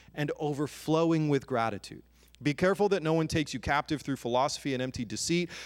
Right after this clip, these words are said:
based on human tradition, based on the elements of the world, rather than Christ. So Paul warns us that there are things that pull on our lives. There are lies out there that sound good.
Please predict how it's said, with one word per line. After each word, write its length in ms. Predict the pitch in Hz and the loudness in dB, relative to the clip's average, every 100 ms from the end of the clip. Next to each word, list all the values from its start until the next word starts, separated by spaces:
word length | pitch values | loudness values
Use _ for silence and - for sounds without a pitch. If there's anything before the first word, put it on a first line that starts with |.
| - | 0
based 280 | 170 175 - | 2 2 2
on 140 | 147 | 0
human 280 | 127 170 185 | 2 2 2
tradition, 440 | - 151 143 147 | 0 0 0 0
based 260 | 135 151 - | 0 0 -2
on 80 | 135 | -2
the 120 | 123 | 0
elements 460 | - 175 185 180 135 | 2 2 2 -2 -4
of 80 | 107 | -2
the 80 | |
world, 360 | 113 139 151 151 - - | 0 2 2 0 -6 -12
rather 600 | 113 147 156 160 170 160 - - | 0 2 2 2 2 2 -2 -2
than 420 | 135 135 131 127 - _ _ _ | 0 0 0 -4 -8 _ _ _
Christ. 500 | - 107 90 - - - _ _ _ | -8 -8 -6 -10 -12 -18 _ _ _
So 220 | - 135 - - - | 0 0 -4 -4 0
Paul 400 | 170 196 220 180 | 4 4 4 4
warns 520 | 190 220 233 202 156 | 4 4 2 0 -2
us 440 | 92 - - - - _ _ _ _ _ _ | -4 -4 -6 -8 -14 _ _ _ _ _ _
that 200 | 170 180 | 0 2
there 120 | 190 185 | 2 4
are 140 | 185 | 2
things 300 | 185 214 202 | 2 2 4
that 340 | 190 - - | 0 0 -4
pull 540 | - 190 220 226 226 226 | 0 4 6 6 6 4
on 240 | 175 190 | 4 4
our 100 | 185 | 4
lives. 300 | 175 175 143 | 4 4 2
There 100 | 185 | 4
are 140 | 175 180 | 6 6
lies 640 | 175 180 196 214 214 170 | 6 6 6 4 4 4
out 180 | 165 143 | 2 4
there 140 | 147 | 2
that 160 | 139 - | 2 0
sound 680 | - 180 190 208 208 196 135 | 0 2 4 4 4 2 2
good. 640 | 151 185 175 107 - | 4 6 4 0 -6